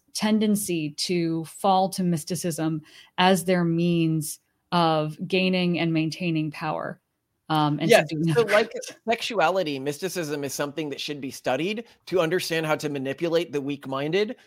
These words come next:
Speaker 2: but
Speaker 1: Yeah.
Speaker 2: also understand that in your study, you are learning how to guard yourself against those who would use this power against you.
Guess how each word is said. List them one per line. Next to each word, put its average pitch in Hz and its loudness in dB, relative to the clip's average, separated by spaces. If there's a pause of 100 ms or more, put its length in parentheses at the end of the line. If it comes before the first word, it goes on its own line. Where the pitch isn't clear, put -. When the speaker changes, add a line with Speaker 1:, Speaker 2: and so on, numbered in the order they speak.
(120)
Speaker 2:
but 156 6
Speaker 1:
Yeah. 160 4
Speaker 2:
also 170 2
understand 165 -2
that 156 -2
in 165 -4
your 151 -6
study, 185 0
you 147 -2
are 143 4
learning 151 -4
how 151 -4
to 143 -8
guard 135 0
yourself 143 0 (360)
against 156 -2
those 160 4
who 165 -6
would 147 -4
use 143 -2
this 147 -8
power 139 -2
against 117 -8
you. - -14